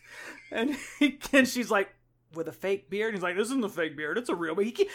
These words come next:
Speaker 2: he starts going on, like, defending this beard. Like, "Yeah, people have asked me if I wanted to be, like, a real beard Santa, but, but I, uh, I have to, uh, I have to write this report." So, like, I,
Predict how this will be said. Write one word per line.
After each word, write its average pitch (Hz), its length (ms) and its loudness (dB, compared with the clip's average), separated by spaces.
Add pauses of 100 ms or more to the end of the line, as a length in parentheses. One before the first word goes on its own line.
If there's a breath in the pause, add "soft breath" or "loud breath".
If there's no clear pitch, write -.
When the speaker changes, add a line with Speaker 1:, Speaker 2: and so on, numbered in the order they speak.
Speaker 2:
he 359 80 6
starts 480 360 4
going 294 260 8
on, 277 140 6
like, 240 160 6
defending 247 480 2
this 208 160 2
beard. 208 260 6
Like, 170 180 2
"Yeah, 220 120 2
people 196 300 0
have 165 100 0
asked 180 220 0
me 170 100 -8
if 151 80 -6
I 160 60 0
wanted 175 260 -2
to 156 80 -8
be, 170 120 -4
like, 180 220 -2
a 117 100 -2
real 185 200 2
beard 180 320 0
Santa, 180 360 -2
but, 147 200 -8 (420 loud breath)
but 156 140 -2
I, 151 220 0
uh, 147 120 -2
I 151 80 -2
have 175 220 0
to, 156 260 -4
uh, 139 60 -6
I 139 100 -4
have 165 120 -2
to 156 60 -2
write 156 200 -2
this 143 160 -10
report." 131 360 -12 (680 soft breath)
So, 240 140 2
like, 202 120 0 (240)
I, 226 80 0